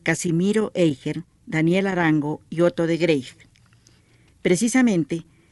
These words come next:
la breve sucesión de grabaciones que vamos a transmitir en esta audición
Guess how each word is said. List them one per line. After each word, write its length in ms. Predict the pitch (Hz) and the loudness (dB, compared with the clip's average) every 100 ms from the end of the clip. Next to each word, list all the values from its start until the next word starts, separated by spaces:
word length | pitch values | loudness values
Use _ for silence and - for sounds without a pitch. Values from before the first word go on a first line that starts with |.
| _ - | _ -2
la 160 | 175 | 0
breve 300 | 175 202 226 | 4 4 4
sucesión 500 | 226 214 170 196 196 | 2 -6 -6 -2 0
de 80 | 196 | 0
grabaciones 760 | 190 156 147 180 175 175 175 - - | -2 -2 -2 0 0 0 -2 -10 -4
que 100 | 160 | -2
vamos 300 | 160 196 202 | 0 -2 -4
a 60 | 175 | -6
transmitir 500 | 151 139 147 180 175 | -6 -4 -4 -2 -2
en 100 | 175 | -4
esta 240 | 160 175 | -4 -4
audición 640 | 165 156 - 175 143 147 | -4 -6 -2 0 0 -2